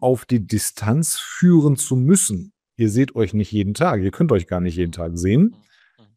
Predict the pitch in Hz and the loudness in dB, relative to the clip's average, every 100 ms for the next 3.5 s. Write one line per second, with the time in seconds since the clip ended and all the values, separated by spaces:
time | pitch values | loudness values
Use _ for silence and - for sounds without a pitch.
0 | _ 123 120 120 - 117 117 - 101 - | _ 2 4 4 0 0 0 0 -10 -4
1 | 120 110 101 95 101 110 160 - 131 131 | 0 2 0 0 0 2 0 0 -2 -2
2 | 127 117 110 110 110 113 110 104 107 117 | -6 -6 0 2 2 2 2 2 2 0
3 | 117 113 - 113 | 0 0 -2 -4